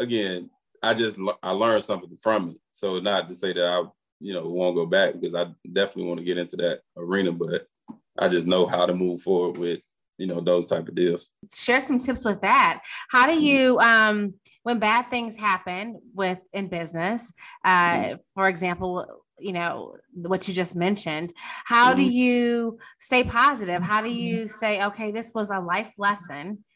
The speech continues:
Speaker 2: this was
Speaker 1: Yeah.
Speaker 2: experience, and this was not a bad deal. Let me go the other way and not recircle back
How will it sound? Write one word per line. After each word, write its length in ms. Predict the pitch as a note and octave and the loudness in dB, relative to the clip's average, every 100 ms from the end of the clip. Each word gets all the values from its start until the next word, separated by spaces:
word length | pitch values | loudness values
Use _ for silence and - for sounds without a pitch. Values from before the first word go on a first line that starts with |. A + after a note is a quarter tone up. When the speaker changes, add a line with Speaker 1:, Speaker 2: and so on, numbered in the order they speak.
| - | -6
Speaker 2:
this 160 | A3+ | -2
was 140 | A#3 F#3+ | 0 0
Speaker 1:
Yeah. 60 | |
Speaker 2:
experience, 800 | F3+ F3 - A#3 G#3 E3+ E3+ F3 - | 2 0 2 0 2 0 -2 -4 -6
and 140 | G3+ | -2
this 160 | G3 F#3+ | -2 -2
was 160 | G#3 F#3+ | -2 0
not 440 | G3 F#3+ F#3 - _ _ - | 2 4 2 -2 _ _ -2
a 80 | G#3 | -2
bad 420 | F#3 G3+ F#3+ F#3 | 2 4 4 2
deal. 380 | D#3 F#3+ F#3+ E3+ | -2 -4 -2 -2
Let 120 | E3+ | -4
me 80 | F3 | -6
go 160 | E3+ E3+ | -6 -6
the 140 | E3+ | -4
other 180 | E3+ D#3+ | -6 -6
way 300 | D#3+ F3 E3 | -4 -4 -4
and 100 | E3 | -6
not 140 | D#3+ - | -6 -8
recircle 480 | E3+ E3 - F3 E3 | -10 -6 -2 -2 -4
back 280 | D3 D3 - | -2 -2 -4